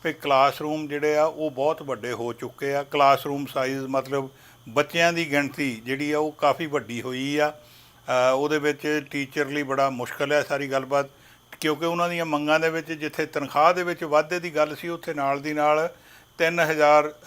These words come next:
ਅ, ਜਿਹੜਾ ਜੀ ਟੀਚਰ ਹਾਇਰ ਕਰਨ ਦੀ ਵੀ ਗੱਲ ਕੀਤੀ ਗਈ ਸੀ ਤੇ ਪੰਦਰਾਂ ਸੌ ਦੇ ਕਰੀਬ ਜਿਹੜੇ ਉਹਨਾਂ ਦੇ ਸਹਾਇਕ ਹੁੰਦੇ ਆ ਉਹਨਾਂ ਨੂੰ ਵੀ ਹਾਇਰ ਕਰਨ ਦੀ ਗੱਲ ਕੀਤੀ ਗਈ।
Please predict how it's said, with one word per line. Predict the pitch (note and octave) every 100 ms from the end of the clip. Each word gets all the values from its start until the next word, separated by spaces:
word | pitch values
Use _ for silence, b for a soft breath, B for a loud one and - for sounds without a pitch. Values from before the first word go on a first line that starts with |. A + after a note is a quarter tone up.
| C3+ C3
ਅ, |
ਜਿਹੜਾ | B2+ C#3 D3
ਜੀ | D3+ D3+
ਟੀਚਰ | - D3 C#3 D3+
ਹਾਇਰ | B2+ B2 D3
ਕਰਨ | D3 C#3+ C#3
ਦੀ | C#3
ਵੀ | C#3
ਗੱਲ | C#3 C#3
ਕੀਤੀ | C#3 C#3 C#3+ C#3+
ਗਈ | D3
ਸੀ | C#3 E3
ਤੇ | E3
ਪੰਦਰਾਂ | - D3 C#3 D3
ਸੌ | C#3 D3
ਦੇ | D3
ਕਰੀਬ | C3+ C#3+ C#3+ C#3 C#3 B B B -
ਜਿਹੜੇ | B2 D3 D3+
ਉਹਨਾਂ | D3+ D3 D3
ਦੇ | C#3
ਸਹਾਇਕ | - C#3 A2+ G#2 C3+
ਹੁੰਦੇ | C#3 C#3 C3 C3
ਆ | C#3 D3 -
ਉਹਨਾਂ | E3+ E3
ਨੂੰ | D#3+
ਵੀ | C#3+ A#2+
ਹਾਇਰ | C3 C#3+
ਕਰਨ | B2+ B2+
ਦੀ | B2 A2+
ਗੱਲ | A2+
ਕੀਤੀ | G2+ A2+ - G#2
ਗਈ। | G2+